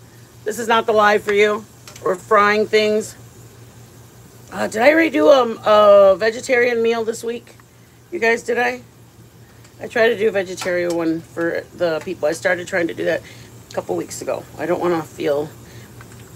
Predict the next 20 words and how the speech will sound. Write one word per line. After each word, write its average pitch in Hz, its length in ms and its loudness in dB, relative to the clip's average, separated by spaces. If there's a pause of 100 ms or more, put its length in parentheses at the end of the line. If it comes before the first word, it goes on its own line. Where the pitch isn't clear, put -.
(560)
Okay. 170 200 -2 (920)
Um, 196 640 2
I'm 202 120 0
just 196 140 -6
gonna 208 140 2
dunk, 233 260 4
or 214 40 2
you 208 100 2
want 196 100 4
me 202 80 2
to 190 40 2
dunk, 262 220 2
or 202 60 2
what 196 60 2
do 190 80 0
you 185 40 4
want 180 120 0
me 143 40 -4
to - 60 -8
do? - 60 -20